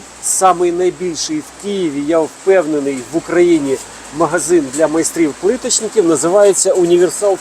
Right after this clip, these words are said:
Tools. Зараз я вам покажу, що тут є, хто тут працює, щоб ви обов'язково його відвідали. Ходімте зі мною.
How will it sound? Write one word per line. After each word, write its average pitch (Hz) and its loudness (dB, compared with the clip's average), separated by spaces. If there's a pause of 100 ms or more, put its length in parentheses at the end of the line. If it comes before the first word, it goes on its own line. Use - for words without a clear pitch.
Tools. 156 -4 (720)
Зараз 160 2
я 156 4
вам 143 0
покажу, 160 -4 (200)
що 180 2
тут 139 -6 (200)
є, 240 0 (340)
хто - 0
тут 151 -4
працює, 226 -2 (560)
щоб 165 -2
ви 165 4 (1080)
обов'язково 175 2 (140)
його 160 2
відвідали. 143 -2 (120)
Ходімте 160 0
зі 139 0
мною. 117 -2